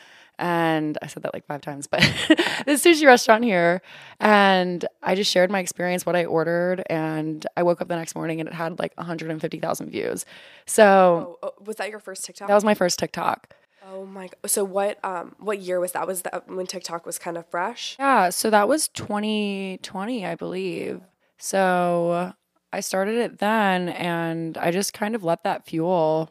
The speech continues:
Speaker 1: just the rest of my videos. I just started sharing where I was going and what I was doing and where I was going to happy hour. Then I started sharing where I get my dirty martinis from.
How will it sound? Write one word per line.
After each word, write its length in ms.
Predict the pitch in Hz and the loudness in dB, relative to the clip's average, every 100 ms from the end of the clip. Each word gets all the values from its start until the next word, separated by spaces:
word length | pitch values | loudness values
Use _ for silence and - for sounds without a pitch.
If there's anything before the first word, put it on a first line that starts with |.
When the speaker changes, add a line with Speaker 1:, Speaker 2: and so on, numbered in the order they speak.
| - | -8
Speaker 1:
just 440 | - 156 - - _ | -10 -8 -10 -14 _
the 80 | 160 | -6
rest 240 | 160 - | -4 -6
of 40 | 170 | -6
my 120 | 156 | -6
videos. 640 | 156 170 175 147 143 143 | -6 -4 -4 -4 -6 -6
I 100 | 143 | -8
just 180 | 139 147 | -8 -10
started 300 | - 156 156 | -6 -4 -6
sharing 360 | - 143 156 160 | -6 -6 -4 -4
where 140 | 175 | -2
I 40 | |
was 160 | 208 226 | -2 -4
going 420 | 277 311 220 160 | -4 -2 -2 -4
and 100 | 151 | -4
what 120 | 156 | -2
I 80 | 175 | -2
was 160 | 190 202 | -2 -2
doing 420 | 240 262 185 160 | -4 -4 -4 -6
and 220 | 156 156 | -8 -8
where 120 | 156 | -6
I 60 | 160 | -6
was 80 | 175 | -6
going 200 | 202 208 | -6 -6
to 40 | |
happy 340 | 220 294 - 185 | -4 -6 -4 -2
hour. 400 | 156 151 143 156 _ | 0 0 -4 -8 _
Then 640 | 214 220 220 202 185 180 165 | 4 8 10 8 4 2 2
I 120 | - | 4
started 360 | 196 - 190 185 | 4 6 6 4
sharing 720 | - 170 170 170 165 165 170 - | 2 4 4 4 2 0 -2 -6
where 440 | - 160 160 160 | -4 -2 0 0
I 80 | - | -2
get 140 | 165 | -6
my 120 | - 160 | -6 -2
dirty 220 | 165 175 | -2 0
martinis 600 | 180 185 294 302 233 - | -2 -4 -6 -4 -4 -6
from. 400 | - - - | -6 -4 -4